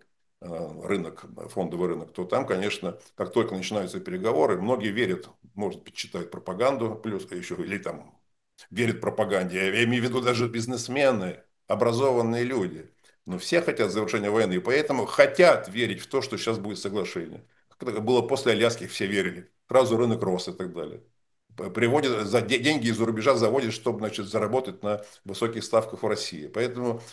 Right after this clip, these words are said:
э, такой этот бизнес, конечно, живет волнами и ожиданиями. Все хотят, чтобы война завершилась, и все сразу заработать, и жить спокойно, и продолжать делать деньги. Это настроение в бизнесе. Но в народе, вы знаете, наверное,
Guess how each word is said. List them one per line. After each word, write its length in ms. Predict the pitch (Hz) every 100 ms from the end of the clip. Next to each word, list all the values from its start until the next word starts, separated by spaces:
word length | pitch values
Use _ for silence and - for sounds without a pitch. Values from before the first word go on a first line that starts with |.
| -
э, 100 | 101
такой 360 | 123 139 123
этот 160 | 117 117
бизнес, 440 | 113 180 156 113
конечно, 260 | - - -
живет 360 | 107 127 160 120
волнами 440 | 147 160 120 104
и 40 |
ожиданиями. 560 | 107 110 120 151 147 113
Все 200 | - 151
хотят, 340 | 123 110 104
чтобы 180 | 92 95
война 200 | 113 120
завершилась, 560 | 104 104 - 170 135 -
и 60 |
все 260 | 92 - -
сразу 300 | - 117 101
заработать, 640 | 92 107 110 175 156 - -
и 300 | 113 120 117 - -
жить 200 | 123 117
спокойно, 540 | - 110 - 170 143
и 200 | 123 127
продолжать 560 | 120 101 104 101 123 92
делать 320 | 104 104 90
деньги. 340 | 92 85 - - -
Это 380 | 120 117 107 101
настроение 420 | 101 - 110 101
в 60 | 90
бизнесе. 420 | 85 78 - - _ _ _ - 90
Но 140 | 123 104
в 40 |
народе, 500 | 98 120 117 104 98
вы 480 | - - 95 87 -
знаете, 400 | 90 92 92 87
наверное, 340 | 90 87 92